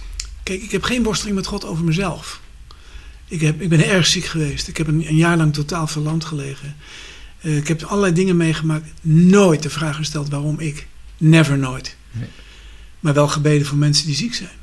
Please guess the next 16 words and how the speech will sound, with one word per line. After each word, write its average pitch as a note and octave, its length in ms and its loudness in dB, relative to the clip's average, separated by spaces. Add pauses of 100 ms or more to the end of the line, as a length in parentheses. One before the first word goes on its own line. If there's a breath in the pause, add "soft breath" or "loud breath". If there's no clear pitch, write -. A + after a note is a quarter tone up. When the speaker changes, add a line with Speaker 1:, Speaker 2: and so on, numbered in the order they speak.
(1040)
Speaker 1:
Hè, D#3+ 100 -2
dus E3 180 2 (420 loud breath)
het - 100 -10
gekke C4+ 320 -4
is F3 160 -4
dat G3 140 -4
het, - 260 -6 (440)
ja, F#3 160 -6
dat, F#3 160 -6 (160)
ik G3+ 200 -6
ben G#3 140 2
het E3+ 100 2
onderwerp A3+ 400 -2
niet E3+ 120 2
meer D#3 200 2
geworden. D3+ 360 -4